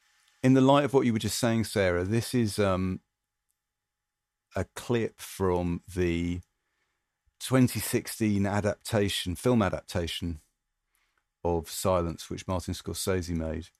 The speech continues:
And you're gonna hear a clip of Andrew Garfield as Father Rodriguez, who has been captured in Japan.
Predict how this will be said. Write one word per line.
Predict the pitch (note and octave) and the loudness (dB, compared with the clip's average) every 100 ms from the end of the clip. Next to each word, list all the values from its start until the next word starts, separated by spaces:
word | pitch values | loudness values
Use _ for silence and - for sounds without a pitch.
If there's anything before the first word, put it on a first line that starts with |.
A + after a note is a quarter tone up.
| _ - | _ 0
And | G#2 | 2
you're | G#2 | 4
gonna | B2+ B2 | 4 4
hear | B2+ B2 | 2 0
a | |
clip | - - A2+ - - | -2 -4 -4 -6 -6
of | F2 F2 E2 - - _ _ _ _ _ _ _ _ _ _ - | -2 0 -2 -6 -14 _ _ _ _ _ _ _ _ _ _ 0
Andrew | G#2+ G#2 F#2+ | 4 4 2
Garfield | F#2+ G#2+ G#2 - F2 D#2+ E2 | 4 4 4 0 -4 -2 0
as | D#2+ D#2+ - - _ _ _ _ _ _ _ _ _ _ _ _ _ _ | 2 0 -4 -12 _ _ _ _ _ _ _ _ _ _ _ _ _ _
Father | - F#2+ F2 | 2 2 2
Rodriguez, | F2 E2+ F#2 F#2 D#2+ D2 - | -2 0 0 0 0 -2 -2
who | F#2+ | -2
has | F2 | -2
been | - F2+ | -2 -4
captured | - A#2 - - D#2+ - - | 0 -2 -2 -8 -8 -10 -4
in | F2 | -4
Japan. | - - F2 E2 D#2+ | -4 -4 -4 -4 -6